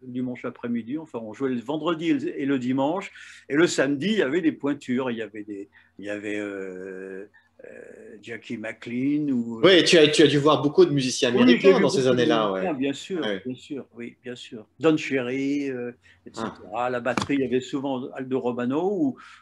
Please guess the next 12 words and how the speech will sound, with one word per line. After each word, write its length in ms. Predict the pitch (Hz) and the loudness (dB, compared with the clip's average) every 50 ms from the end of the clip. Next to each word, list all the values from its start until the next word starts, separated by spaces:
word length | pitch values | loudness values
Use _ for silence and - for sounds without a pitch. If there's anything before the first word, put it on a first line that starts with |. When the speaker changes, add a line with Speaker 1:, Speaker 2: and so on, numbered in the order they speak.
| _ _ | _ _
Speaker 1:
ou, 240 | 139 131 127 127 127 | -6 -4 -2 0 0
euh, 340 | 123 120 120 123 120 117 123 | 0 -2 -2 -4 -6 -8 -10
voilà, 480 | 123 - - 131 131 123 104 113 113 110 | -14 -12 -8 -6 -4 -4 -4 -4 -6 -6
G-, 380 | 101 - 131 135 131 123 123 | -6 -6 -6 -6 -4 -6 -8
J 240 | 117 - 123 123 120 | -8 -6 -4 -2 -2
F 120 | 120 120 120 | -2 -2 -6
Jenny 240 | - 110 104 107 - | -10 -12 -12 -14 -12
Clark 280 | - 117 123 - - | -10 -10 -10 -10 -16
était 200 | 110 104 _ 104 | -20 -18 _ -16
là 120 | 104 101 98 | -16 -16 -16
aussi, 320 | 98 98 - - 113 98 | -16 -18 -20 -20 -18 -18
euh, 60 | 95 | -18